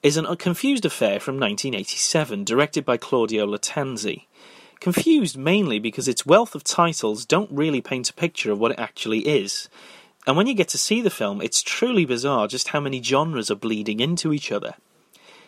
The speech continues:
When the film starts, you get a killer veteran returning home to find his wife doing the dirty on him,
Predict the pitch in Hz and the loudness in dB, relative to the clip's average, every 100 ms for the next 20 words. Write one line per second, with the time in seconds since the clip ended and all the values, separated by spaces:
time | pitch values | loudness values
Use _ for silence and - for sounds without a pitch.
0 | _ - 165 170 311 302 - 107 104 - | _ 0 2 4 2 2 4 4 4 -4
1 | 139 165 - - - 196 170 110 - - | -2 -2 -2 -4 0 2 2 0 -6 -6
2 | 117 113 - 104 101 101 151 143 107 110 | -4 -4 -4 -4 -4 -2 0 0 -2 -8
3 | 120 147 139 139 135 110 - 113 101 107 | -4 -2 -2 -2 2 2 0 -6 -4 0
4 | 160 202 180 120 98 98 - | 4 4 2 -4 -6 -8 -12